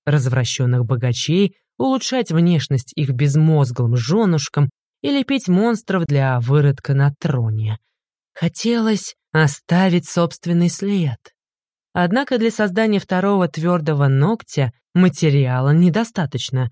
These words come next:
Сверхмага не слепишь из сердца, ступни и кисти. Из такого набора получится только уродец, один из тех шутливых кадавров,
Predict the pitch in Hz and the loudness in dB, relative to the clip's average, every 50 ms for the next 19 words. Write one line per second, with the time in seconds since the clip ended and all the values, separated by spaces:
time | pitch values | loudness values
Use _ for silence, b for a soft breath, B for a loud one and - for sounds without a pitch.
0 | b b b _ _ - - - 220 262 285 262 226 - 196 190 202 233 254 226 | b b b _ _ -8 -6 -2 0 0 0 -2 0 0 2 2 2 2 2 0
1 | 240 240 233 240 233 - - 233 233 233 220 202 160 143 147 131 - - 143 127 | 0 0 0 0 -2 -2 -2 -2 0 0 2 0 0 0 0 -2 -2 -2 -4 -4
2 | - - - 196 214 220 196 - - 160 143 - - 156 143 - 147 175 196 220 | -4 -4 -2 -2 -2 -2 -2 -4 -6 -6 -6 -4 -6 -8 -6 -2 -2 0 0 0
3 | 220 - - 196 196 - - - 151 135 120 - - - - 139 131 120 123 b | -2 -2 -4 -8 -10 -12 -6 -4 -2 -2 -2 -4 -8 -6 -2 -2 -2 -2 -4 b
4 | b b b _ _ 185 214 233 240 233 - - 202 180 170 - 156 165 208 226 | b b b _ _ 0 2 2 2 0 -2 -2 -2 -2 0 0 0 0 2 2
5 | 247 254 254 254 247 214 247 254 247 247 - - 214 196 196 220 269 277 - - | 0 0 0 -2 0 0 0 0 0 0 0 0 0 0 2 0 -2 -4 -6 -8
6 | 254 - - 226 214 - 196 180 - - 190 208 233 269 277 277 269 208 160 131 | -8 -6 -6 -6 -4 -2 -4 -4 -2 -2 -2 0 0 0 0 0 2 2 2 2
7 | 120 127 120 127 - - - _ _ _ _ _ _ - 233 240 220 208 233 226 | 0 -2 -2 -4 -6 -8 -10 _ _ _ _ _ _ -2 -2 0 2 2 2 2
8 | 208 180 175 - - 190 196 202 - - - - 170 147 156 165 175 165 143 147 | 2 0 -2 -2 -2 -2 -2 -2 -4 -6 -6 -6 -4 -2 -2 0 0 0 0 -2
9 | 139 - - 139 131 123 160 190 202 196 196 196 196 - - | -2 -2 -4 -6 -4 0 0 0 2 2 0 -2 -2 -4 -8